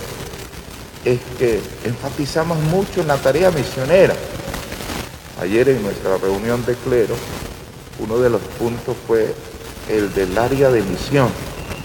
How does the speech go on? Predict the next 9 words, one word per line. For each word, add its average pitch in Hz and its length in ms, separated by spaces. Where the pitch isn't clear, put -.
que 101 80
tiene 131 260
que 131 140
penetrar 123 680
todos 202 240
los 180 120
sectores 165 480
sociales, 143 500
todos, 127 280